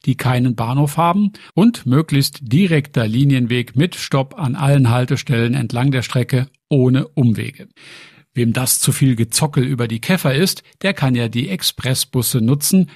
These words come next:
die ich im Beitrag vorhin schon mal vorgestellt habe. Alle Plusbus- und Expressbuslinien sind untereinander oder mit dem Zugfahrplan verknüpft.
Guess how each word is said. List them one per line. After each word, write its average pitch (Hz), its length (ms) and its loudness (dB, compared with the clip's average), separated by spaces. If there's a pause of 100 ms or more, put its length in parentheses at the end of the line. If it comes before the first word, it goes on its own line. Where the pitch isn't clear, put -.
(120)
die 151 80 -2
ich 156 160 -4
im 143 100 2
Beitrag 110 420 -6
vorhin 135 600 2
schon - 200 -6
mal 139 140 -2
vorgestellt 120 720 -8
habe. 139 260 -14 (680)
Alle 120 260 0
Plusbus- - 920 -2
und 262 340 -2
Expressbuslinien 139 1300 -4
sind 185 480 0
untereinander 156 960 0
oder 208 340 -2
mit 151 340 -4
dem 135 180 0
Zugfahrplan 120 840 -6
verknüpft. 139 600 -6